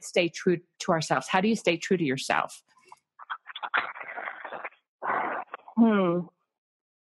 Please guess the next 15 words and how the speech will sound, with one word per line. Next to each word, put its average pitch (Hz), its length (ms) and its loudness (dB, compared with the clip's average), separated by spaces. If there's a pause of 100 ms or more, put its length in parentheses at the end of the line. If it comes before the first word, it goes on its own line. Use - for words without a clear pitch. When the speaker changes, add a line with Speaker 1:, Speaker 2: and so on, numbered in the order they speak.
(540)
Speaker 2:
That's 247 160 4
a 330 60 4
great, 196 580 2 (280)
great 196 260 4
question. 165 640 0
And 220 200 2 (160)
I, - 40 2 (440)
I, 240 80 2 (220)
I 240 160 2
think 320 200 2
it 392 140 0
goes 311 260 4
back 233 260 2 (200)
to 247 420 2 (480)
that 226 100 4